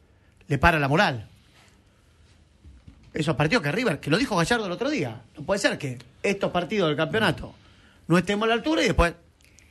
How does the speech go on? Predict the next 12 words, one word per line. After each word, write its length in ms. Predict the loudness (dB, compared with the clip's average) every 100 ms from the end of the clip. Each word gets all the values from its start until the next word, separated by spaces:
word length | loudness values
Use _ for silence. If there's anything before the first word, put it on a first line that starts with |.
| _ -20 -8
Y 100 | -2
River 260 | 2 0 0
jugó 300 | -4 -2 0
ese 160 | 0
partido 420 | -2 -4 -6 -12 -14 -20 -20 -20 _ _
y 80 | 0
lo 120 | 2
ganó. 340 | 4 0 -4 -10 -16 _ _ -20 -20 -20 -20 -20 _ 2
Este 320 | 2 4 2
River 300 | 4 2 2
de 100 | 2
hoy 220 | 0 -4